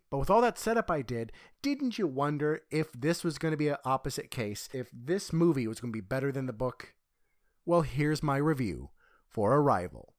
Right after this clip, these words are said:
All right, someone in Hollywood read this story and realized there was promise there. They also probably realized that if nothing happens at the end of the movie, people are gonna walk out pissed. Having a non-ending would be fine for an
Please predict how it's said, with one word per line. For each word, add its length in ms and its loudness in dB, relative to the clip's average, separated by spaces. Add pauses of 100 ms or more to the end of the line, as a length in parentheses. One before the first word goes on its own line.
All 160 6
right, 220 -4
someone 280 4
in 100 0
Hollywood 640 2
read 200 2
this 140 0
story 400 -2
and 140 -4
realized 580 2
there 140 -2
was 120 -4
promise 560 2
there. 380 -16
They 80 -4
also 340 4
probably 460 2
realized 640 -2
that 100 2
if 120 -4
nothing 520 0
happens 400 0
at 100 -4
the 120 -4
end 140 -2
of 60 -2
the 60 0
movie, 440 0
people 440 -4
are 100 0
gonna 220 -2
walk 420 -2
out 360 -6
pissed. 600 -2 (120)
Having 340 -2
a 40 0
non-ending 1040 0
would 160 2
be 100 -2
fine 380 0
for 120 -2
an 80 -4